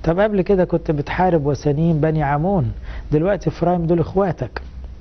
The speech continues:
إفرايم ومنسى دول إخوات، دول كلهم من أصل واحد يوسف. و-، وجلعاد دي المنطقة المشتركة اللي بينهم أو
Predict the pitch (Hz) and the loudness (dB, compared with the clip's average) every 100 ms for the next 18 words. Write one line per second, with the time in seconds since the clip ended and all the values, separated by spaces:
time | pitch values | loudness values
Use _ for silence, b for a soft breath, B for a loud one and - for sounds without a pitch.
0 | - B B B B - 147 127 151 175 | -14 B B B B -2 -2 0 0 2
1 | 180 160 147 143 135 143 - 160 165 160 | 2 0 0 2 2 2 0 0 2 2
2 | - 180 175 120 127 131 151 156 196 180 | 0 0 2 0 -2 0 0 2 2 0
3 | 160 185 139 160 180 147 147 196 175 113 | 0 -2 0 2 2 0 2 2 2 -2
4 | - - B B B B B B B B | -6 -12 B B B B B B B B
5 | - 135 147 139 143 156 156 151 156 160 | -2 0 2 4 4 2 2 2 2 2
6 | 185 170 165 165 160 196 180 160 143 - | 0 0 0 2 0 2 2 2 0 0
7 | 190 165 160 156 156 196 160 151 151 147 | 0 2 2 2 4 4 2 2 2 0
8 | 147 | -2